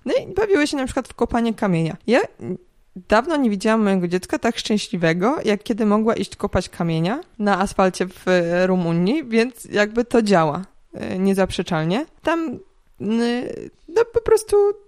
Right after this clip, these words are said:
czuło się taką, że oni wszyscy byli naprawdę zadowoleni z tego, co robią i z tej zabawy na tym asfalcie i z tego, że mają tą agroturystykę i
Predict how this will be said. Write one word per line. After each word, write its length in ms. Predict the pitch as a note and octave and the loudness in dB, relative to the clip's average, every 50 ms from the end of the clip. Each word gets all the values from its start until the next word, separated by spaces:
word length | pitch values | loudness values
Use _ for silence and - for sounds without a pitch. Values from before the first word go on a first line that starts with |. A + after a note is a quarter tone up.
| _ _ _ | _ _ _
czuło 300 | - - - C4+ C4 C4 | -12 -6 -2 -2 0 0
się 180 | B3+ - - B3 | -2 -4 -8 -8
taką, 640 | - A#3 A#3 A#3 - B3 A#3 A#3+ A#3+ B3 B3 B3+ C4+ C4+ _ _ _ _ _ _ _ _ _ _ | -6 -6 -6 -6 -4 -4 -4 -2 -2 -4 -6 -8 -10 -14 _ _ _ _ _ _ _ _ _ _
że 120 | - - | -8 -6
oni 80 | - C5 C#5 | -4 -4 -4
wszyscy 260 | - - C5+ - - C#5+ | -4 -6 -10 -12 -6 -2
byli 120 | C5+ C5 C5 C5 | 0 0 2 0
naprawdę 240 | B4+ - A#4+ A#4+ G#4 G#4 A4 G#4+ G#4+ | 0 0 0 2 4 4 6 6 4
zadowoleni 520 | G#4+ G#4 F4+ F4+ D#4 A#3 A3 G#3+ F#3+ G#3 | 4 2 0 2 2 2 2 2 0 -2
z 60 | F#3+ | -2
tego, 340 | - G3 F#3 F#3 F3+ F#3 F3+ | -2 -2 0 2 2 2 0
co 180 | F3+ - - E3+ | -2 -2 -2 0
robią 400 | F3 E3 D#3+ D#3 - F3+ F3+ - | 0 0 -2 -4 -4 -6 -6 -8
i 140 | - G3+ F#3 | -8 -10 -10
z 80 | - - | -10 -8
tej 200 | - F#3 F3 F3 | -6 -6 -6 -4
zabawy 420 | F3 E3+ E3 F3 E3 D#3 D#3 D#3 D#3+ | -4 -4 -2 -2 -2 -2 -4 -6 -8
na 120 | D#3+ D#3+ | -8 -8
tym 180 | - - E3 E3+ | -8 -8 -6 -6
asfalcie 720 | E3+ - - - C#3+ D#3 E3+ - - F#3 E3 D#3+ D#3+ D#3+ | -6 -8 -8 -8 -6 -6 -6 -8 -6 -4 -4 -4 -4 -4
i 100 | D#3 D#3+ | -6 -8
z 80 | E3 - | -8 -8
tego, 280 | - E3 D#3+ D#3+ E3 E3 | -8 -8 -6 -4 -6 -6
że 280 | E3 E3 D#3 D#3 D#3 | -6 -6 -6 -6 -8
mają 340 | D#3 D#3+ D#3 D#3 D#3 D#3 D#3 | -8 -8 -8 -8 -8 -10 -10
tą 160 | - - D#3+ | -10 -10 -10
agroturystykę 920 | D#3 D#3 D#3+ E3 D#3+ - - D#3+ D#3 D#3 - - D#3+ D#3+ - - D3+ D#3+ - - | -10 -8 -8 -8 -8 -8 -8 -8 -8 -10 -10 -10 -12 -10 -8 -8 -10 -10 -10 -12
i 300 | - E3 D#3 D#3 D#3+ D#3+ | -12 -10 -8 -8 -10 -10